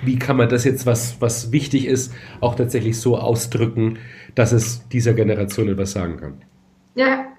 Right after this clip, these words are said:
Speaker 2: und ich glaube, das ist wirklich auch eine der Hauptmessagen dieser Studien. Die wollen beteiligt sein, die wollen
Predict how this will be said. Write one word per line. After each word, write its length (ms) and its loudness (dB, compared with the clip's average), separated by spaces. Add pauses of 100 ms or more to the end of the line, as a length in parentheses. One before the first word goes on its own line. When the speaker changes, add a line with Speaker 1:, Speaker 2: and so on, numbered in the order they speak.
Speaker 2:
und 320 0 (140)
ich 160 0
glaube, 220 4
das 220 4
ist 60 0
wirklich 300 -2
auch 240 -6
eine 320 2
der 100 -2
Hauptmessagen 680 -2
dieser 240 -2
Studien. 300 -2
Die 120 0
wollen 240 2
beteiligt 560 -4
sein, 280 -10
die 140 -6
wollen 580 4